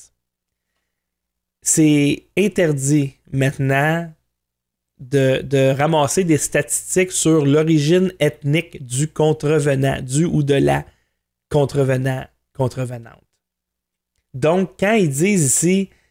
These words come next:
qu'il y a, euh, un taux similaire de crimes commis par les Noirs, les Autochtones et les Blancs,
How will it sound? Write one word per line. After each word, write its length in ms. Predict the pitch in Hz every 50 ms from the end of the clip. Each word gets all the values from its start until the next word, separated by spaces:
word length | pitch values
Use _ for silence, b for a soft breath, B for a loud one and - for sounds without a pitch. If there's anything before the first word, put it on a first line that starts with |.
| _ _ _ _
qu'il 400 | - 147 147 156 156 160 165 - - _ _ _ _ _ _ _ _ _
y 120 | 143 135 143
a, 360 | 139 143 143 147 143 147 139 - -
euh, 640 | 143 139 135 135 131 127 127 127 127 127 123 123 123 - - _ _ _ _ _ _ _ _ _
un 220 | 139 139 135 131
taux 420 | 123 - - 180 180 190 190 190 180
similaire 960 | 180 - - - - - 190 180 180 170 156 147 139 147 165 170 170 151 139
de 120 | 135 135
crimes 580 | 131 - - - 135 127 139 156 165 170 160 143
commis 440 | - - 160 143 139 139 151 170 170
par 280 | - - 143 139 139
les 180 | 139 139 135 131
Noirs, 380 | 131 131 131 135 135 151 160 156
les 180 | 139 139 127
Autochtones 580 | 135 131 - 135 123 - _ - 151 151 156 - -
et 100 | 135 131
les 200 | 131 131 127 123
Blancs, 380 | 123 135 135 143 160 180 190